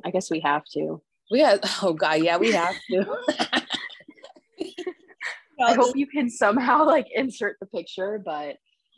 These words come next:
Speaker 1: um,
Speaker 2: I will
Speaker 1: yeah.
Speaker 2: absolutely do my be-, I wanna have, like,
Speaker 1: At least
Speaker 2: resources, like, a resources list of, like, "Hey, here are some links and photos of things that you can, you know, look along
Speaker 1: Just
Speaker 2: with as you listen to the episode." <laughs>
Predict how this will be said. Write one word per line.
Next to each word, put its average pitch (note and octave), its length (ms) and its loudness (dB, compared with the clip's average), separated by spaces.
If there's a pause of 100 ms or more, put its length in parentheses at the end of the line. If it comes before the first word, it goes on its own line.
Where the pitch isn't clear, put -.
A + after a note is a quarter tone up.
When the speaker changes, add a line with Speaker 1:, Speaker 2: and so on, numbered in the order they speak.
Speaker 1:
um, E3+ 120 -4 (180)
Speaker 2:
I G3+ 140 6
will D4 380 6
Speaker 1:
yeah. E4 200 0
Speaker 2:
absolutely G#3 600 2
do F#3 140 0
my E3 200 0
be-, E3 100 -4
I F#3 140 4
wanna C#4 260 -2
have, B3+ 240 -2
like, A3+ 160 0
Speaker 1:
At C#4 60 2
least D4+ 320 2
Speaker 2:
resources, F3+ 680 -2
like, G3+ 160 2
a G3+ 80 2
resources G#3 600 -2
list F3+ 280 -2
of, F#3 100 -4
like, F3 260 -4
"Hey, G#3+ 340 -2
here C4+ 220 -2
are F#4 100 -2
some C#4 180 -8
links A3+ 320 -10
and G3 200 -8
photos F#3+ 640 -2
of G3 180 -4 (100)
things F#3+ 300 -6 (100)
that F3+ 200 -2
you G3 120 -10
can, G3 180 -8
you G3 100 -6
know, E3+ 160 -2
look F3+ 220 -2
along E3 400 -2
Speaker 1:
Just - 0 -
Speaker 2:
with D3+ 240 -4
as D#3+ 200 -4
you E3+ 80 -8
listen E3+ 240 -8
to E3 100 -10
the C#3+ 100 -2
episode." D#3 680 -4
<laughs> D4+ 240 -2